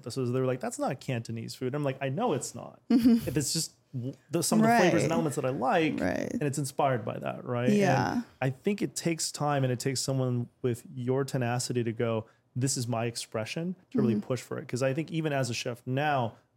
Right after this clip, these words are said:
Speaker 1: I get resistance. Like, we
Speaker 2: Mm-hmm.
Speaker 1: just did a Filipino French series. A lot of Filipinos came in saying, "This is not Filipino food. I would never pay this much for Filipino food." And then when they try it,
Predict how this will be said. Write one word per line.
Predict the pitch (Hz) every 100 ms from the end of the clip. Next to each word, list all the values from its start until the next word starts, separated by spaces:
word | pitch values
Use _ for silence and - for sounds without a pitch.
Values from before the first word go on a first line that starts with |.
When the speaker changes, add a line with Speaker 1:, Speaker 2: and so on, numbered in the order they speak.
| _ 127
Speaker 1:
I | 127
get | 131
resistance. | 120 110 110 - - - - -
Like, | 123
we |
Speaker 2:
Mm-hmm. | 135
Speaker 1:
just | 123
did | 160
a | 127
Filipino | 143 131 139 127
French | - 135 -
series. | - 131 120 - _ _ _ -
A |
lot | 135
of | 127
Filipinos | 143 135 135 127
came | 120 123 120
in | 117
saying, | 120 113 _ _
"This | 123
is | 117
not | 117
Filipino | - 143 - 139
food. | - - -
I |
would | 127
never | 120 123
pay | - 127
this | 123 -
much | 131
for | -
Filipino | 135 135 - 190
food." | 139 120 117 - _ _
And | 131
then | 123
when | 123
they | 120
try | - - 240 254
it, | 123 120